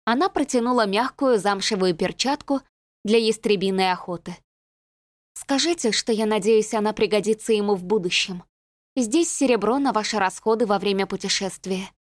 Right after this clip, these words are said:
Езжайте быстро, но не рискуйте.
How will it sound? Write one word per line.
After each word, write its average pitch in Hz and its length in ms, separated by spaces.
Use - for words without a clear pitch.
Езжайте 247 580
быстро, 202 440
но 320 120
не 294 140
рискуйте. 190 680